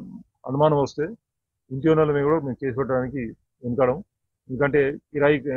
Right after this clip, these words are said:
ఇల్లు ఖాళీ ఉన్నది, ఎవరికో ఇవ్వడం అనేది important కాదు. అక్కడ అసాంఘిక కార్యకలాపాలు నడుపుతారా, నడుపుతారా, బురదలో నడిపే అవకాశం ఉంటది.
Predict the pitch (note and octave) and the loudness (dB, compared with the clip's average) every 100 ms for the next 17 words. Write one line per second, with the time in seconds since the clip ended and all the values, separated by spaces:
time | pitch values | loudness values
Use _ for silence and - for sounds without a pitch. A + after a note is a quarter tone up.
0 | B2+ C3 C#3+ C#3+ C#3 C#3+ C3+ B2+ C3 - | -4 -2 -2 4 4 4 2 -2 -6 -12
1 | _ _ _ C3 D3 D#3 D3 D3 C#3+ C#3 | _ _ _ 2 4 6 6 4 0 -2
2 | A#2+ C3+ B2+ A#2 A#2 D3 _ _ _ _ | 0 0 0 -2 -4 -8 _ _ _ _
3 | - C#3 C3+ C#3 C3 A#2+ - D3+ D#3+ D3 | -10 -2 0 0 -2 -8 0 2 4 2
4 | C3 C#3+ C3+ C#3+ C#3 C3+ B2 G2+ B2 B2 | 2 2 2 2 0 2 0 0 -2 0
5 | B2 A#2 A#2+ A#2+ B2 _ _ _ A#2+ C3+ | -2 -2 -2 -2 -4 _ _ _ 0 4
6 | D3+ D3+ C#3+ B2 C3+ B2+ A#2 B2 A#2 A#2 | 4 4 2 0 0 0 -4 -4 -2 -4